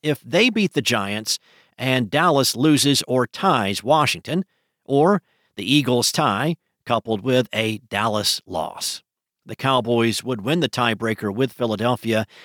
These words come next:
thanks to a superior record in games against N F C opponents. Dallas currently finds itself as the N F C's number two seed after giving itself some help with a twenty to nineteen win over the Detroit Lions on Saturday.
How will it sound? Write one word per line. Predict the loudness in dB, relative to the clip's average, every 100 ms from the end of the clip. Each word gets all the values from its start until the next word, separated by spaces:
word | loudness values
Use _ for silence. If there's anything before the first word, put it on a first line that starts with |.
| -16 -6
thanks | -4 -4 0
to | 2
a | 2 2
superior | -2 -4 -2 2 4 4
record | 4 0 0 0
in | 2
games | 0 0 0
against | -2 -2 -4 -6
N | -8
F | -4
C | -2 -2
opponents. | -2 2 2 0 -8 -12 _ _ _ -6
Dallas | -2 0 -2
currently | 0 0 0 -2
finds | 0 2 2 0
itself | -4 -2 -2 -2
as | -2 -2 -4
the | -8 -6
N | -2
F | -2
C's | -2 -2 -2 -4
number | -8 -8
two | -6 -2
seed | 0 0 0 -2
after | -4 -8
giving | -10 -8 -8
itself | -8 -4 -2 -2
some | -4 -6
help | -2 -2 -2
with | -8
a | -12 -14
twenty | -14 -8 -6
to | -4
nineteen | -4 -6 -6 -6 -4
win | -4
over | -6 -8
the | -10 -12
Detroit | -12 -2 -2 0
Lions | -2 -4 -4 -8 -10
on | -12 -8
Saturday. | -4 -2 0 -2 -4 -10 -16